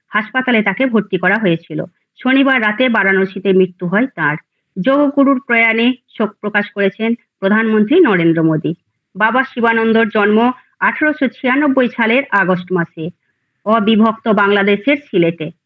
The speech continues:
ছ বছর বয়সে অভিভাবকদের হারান। তারপর ওমকার নন্দের তত্ত্বাবধানে যোগ সাধনা শুরু করেন। যোগ ও সাধনার প্রতি জীবন উৎসর্গ করেছিলেন তিনি। লাঠি নিয়ে হাঁটেননি কখনো তিনি। রবিবার তাঁর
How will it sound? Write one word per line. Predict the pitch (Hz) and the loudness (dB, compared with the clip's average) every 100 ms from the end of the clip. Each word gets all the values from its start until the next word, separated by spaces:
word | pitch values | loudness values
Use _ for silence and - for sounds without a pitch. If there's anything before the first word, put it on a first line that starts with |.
| _ | _
ছ | - | -6
বছর | 247 277 311 311 226 | -2 -2 0 0 0
বয়সে | 214 208 208 262 269 _ - | 0 0 0 -2 -2 _ -4
অভিভাবকদের | 220 254 285 226 202 196 233 285 | 2 4 2 2 0 0 0 -2
হারান। | - 175 165 151 - _ _ | -2 -4 -4 -12 -18 _ _
তারপর | - 214 214 233 240 269 - - | -2 -2 0 0 0 0 -8 -4
ওমকার | 220 240 240 240 208 | 2 2 2 0 2
নন্দের | 208 202 202 220 240 - _ - | 2 4 2 2 0 -6 _ -6
তত্ত্বাবধানে | 214 - 277 247 233 220 247 | -6 -2 -2 0 0 0 0
যোগ | 220 196 | 0 -2
সাধনা | 190 202 190 202 233 | 0 -2 0 0 0
শুরু | - 175 | -2 -4
করেন। | - 165 160 165 _ _ _ - | -2 -4 -4 -6 _ _ _ -8
যোগ | 175 285 294 | -2 0 2
ও | 302 | 0
সাধনার | - 233 240 262 247 | 0 0 2 2 0
প্রতি | 240 240 | -2 0
জীবন | 202 214 208 | 2 2 2
উৎসর্গ | 202 - 240 233 | 0 -2 -2 -2
করেছিলেন | 214 202 202 214 269 | 0 -2 -2 0 2
তিনি। | 320 - 170 165 170 - _ _ _ _ 214 | 2 2 2 2 -2 -8 _ _ _ _ -2
লাঠি | 254 269 392 | -2 0 2
নিয়ে | 392 320 320 | 4 4 2
হাঁটেননি | - 208 214 277 302 320 - | 0 -2 0 2 4 4 2
কখনো | 190 - 269 226 | -2 2 2 2
তিনি। | 165 156 151 _ _ _ _ _ | 0 -2 -2 _ _ _ _ _
রবিবার | 190 214 220 202 202 202 - _ | 0 2 2 2 0 -2 -10 _
তাঁর | - 202 | -4 -4